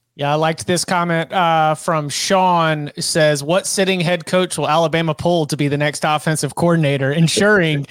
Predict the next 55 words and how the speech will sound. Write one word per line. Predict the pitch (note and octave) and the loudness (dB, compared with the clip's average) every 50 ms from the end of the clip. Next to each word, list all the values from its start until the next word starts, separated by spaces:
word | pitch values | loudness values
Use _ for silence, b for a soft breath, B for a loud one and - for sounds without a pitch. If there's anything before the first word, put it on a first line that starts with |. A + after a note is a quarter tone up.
| - - | -14 -20
<laughs> | - - - | -16 -8 -4
that | F3+ G3 F#3+ | -2 -2 -2
the | - F3+ | -2 -2
coaching | - F#3 F3+ E3 - E3+ E3 | 0 0 0 0 0 -2 0
carousel | D#3 D#3+ D#3 D3+ C#3+ - E3 D3+ D3 | 0 2 2 2 0 0 0 0 2
never | D3+ D3 D3 C3+ C#3 D#3+ | 0 0 0 0 0 0
ends?" | F3 F3+ E3+ E3 D#3 D3 C3 - B B B B B | 2 2 0 0 -2 -4 -6 -8 B B B B B
Sean | - - F3+ E3 D#3+ D#3+ | -4 -2 0 0 0 0
is | D#3+ D3 E3 | 0 0 0
in | D#3+ D#3 | 0 0
on | D3+ D3+ | 0 -2
the | D3+ D3 | -2 0
joke. | D#3+ D3+ C#3+ - | -2 -2 0 2
Those | A#3 D4+ E4+ F4+ | 2 2 2 2
of | F4+ E4 | 2 2
you | D4+ C4 | 2 4
watching | A#3 A#3+ A#3+ A#3 - G#3+ F#3 | 2 2 0 0 -2 -2 2
live, | E3+ E3+ F3 F#3+ G3+ G#3+ G3 - | 4 4 4 4 4 2 2 0
by | A3+ A#3 | 0 0
the | A3 A#3 | 2 2
way, | A#3 A#3+ A#3+ A#3+ A#3+ B B B B B B | 2 2 2 0 -2 B B B B B B
um, | G3+ F#3+ F3 E3 D#3 D#3 - _ _ _ _ _ | 0 2 2 2 -2 -4 -10 _ _ _ _ _
we, | D3 D#3 G#3 B3 C4 A#3 - _ _ _ _ _ _ - | -8 -4 -2 -2 -2 -2 -6 _ _ _ _ _ _ -2
we | F3+ G#3+ G3+ | 0 0 0
see | - - G#3+ G#3+ A3 | 0 0 0 0 2
that | G3 G#3 G3 F#3+ - - | 2 2 2 2 0 -2
little | G3 G3 F#3+ F#3+ | -2 0 0 0
piece | - - G#3 G3+ - F#3+ | 0 -2 -2 -2 -2 -2
of | E3+ | 0
breaking | - F#3 G3 F#3 G3 F3+ F3 | 0 0 0 0 0 -2 0
news, | F3+ F#3+ G3 G#3 A3+ A3 - - | 2 2 2 2 0 -2 -2 -4
and | E3 E3 | -2 -2
we'll | E3 E3 | -2 0
get | E3+ F3 E3 - | 0 -2 -2 -2
to | - F3+ | -2 -2
it | F3 D#3 | -2 0
here | D#3+ F3 F3 E3 | 0 0 0 -2
in | E3 | -2
just | D3 E3 D#3+ - - | -2 -4 -4 -2 -4
a | D#3 | -4
little | D#3 E3 F3+ F3 | -2 -2 -2 0
bit. | G#3 G#3+ A3 - | 0 0 0 0
I | D3+ | 0
would | D3 D3 - | -2 -2 -2
say | - E3 D#3 | -2 0 0
our, | D3 D3 C#3+ C#3+ C#3+ - | 2 2 2 0 0 0
our | D3+ C#3+ C#3+ | -2 -2 0
rundown | D3 D#3+ E3 E3 E3 D#3+ D#3+ D#3+ D#3+ | 0 0 0 2 2 0 0 0 -2
is, | D#3 C#3+ C3 - - - | -2 -4 -6 -8 -8 -8
is | D#3 C3+ C#3 | -10 -10 -6
being | - E3+ D#3+ D3+ C#3+ D3 C3 - _ _ _ - | -4 -2 0 0 -2 -2 -6 -10 _ _ _ -6
rewritten | D3+ D#3 E3+ F3+ E3 C#3+ D3+ F3 F3+ - F#3+ G3 F#3+ - - | -2 0 0 0 0 0 -2 -2 -2 -4 -6 -8 -8 -8 -6
as | - E3 E3 C#3+ D3+ | -4 -4 -2 -2 -2
we | E3+ E3 D#3+ | -2 -2 -2
speak. | - - - F#3+ G#3 A3+ G#3+ - | -2 -2 0 0 0 0 -2 -6